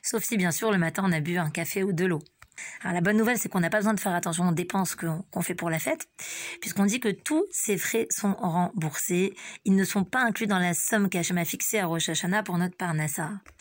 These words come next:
Donc, on peut y aller pour faire des courses, pour bien réjouir les repas de Chol HaMoed. Le Chazon Ish demandait même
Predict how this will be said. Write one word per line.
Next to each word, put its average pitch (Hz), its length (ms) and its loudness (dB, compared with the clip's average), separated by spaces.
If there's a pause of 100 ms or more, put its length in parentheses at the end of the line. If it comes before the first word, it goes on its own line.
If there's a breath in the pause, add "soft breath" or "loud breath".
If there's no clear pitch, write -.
(360 loud breath)
Donc, 214 180 -2
on 202 80 2
peut 226 140 0
y 208 80 4
aller 196 240 2
pour 208 220 -6
faire 185 160 -2
des 165 100 0
courses, 196 380 -4 (340 loud breath)
pour 175 160 0
bien 208 300 4
réjouir 185 420 0
les 180 100 2
repas 170 260 -2
de 160 100 0
Chol 175 240 0
HaMoed. 165 420 2 (300 loud breath)
Le 196 80 -2
Chazon 196 280 2
Ish 208 120 -2
demandait 170 320 2
même 196 320 4